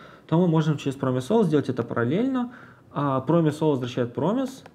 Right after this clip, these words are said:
и результатом этого промиса становится массив из результатов промисов, с которыми был вызван этот promise all. Немножечко запутано, но по сути в users один будет результат этого запроса, в user вот этого запроса,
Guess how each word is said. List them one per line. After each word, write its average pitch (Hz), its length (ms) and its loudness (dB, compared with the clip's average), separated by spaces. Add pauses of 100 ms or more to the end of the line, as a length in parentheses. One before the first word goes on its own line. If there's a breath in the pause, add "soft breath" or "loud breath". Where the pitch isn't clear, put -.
(140)
и 135 280 2
результатом 123 400 0
этого 117 180 -2
промиса 185 300 -2
становится 143 380 -2
массив 123 400 -2
из 131 140 -2
результатов 127 680 0
промисов, 185 500 -2
с - 100 -18
которыми 147 420 -2
был 127 220 2
вызван 127 340 -2
этот 120 220 -2
promise 120 320 -4
all. 117 320 -2 (640 loud breath)
Немножечко 156 420 2
запутано, 156 540 2
но 131 100 0
по 120 120 -2
сути 220 320 0
в 123 160 0
users 139 420 0
один 135 240 -2
будет 123 200 2
результат 123 300 -6
этого 226 240 -2
запроса, 170 400 -2
в 123 40 -2
user 123 340 -4 (260)
вот - 220 -4
этого 180 280 -2
запроса, 190 540 -2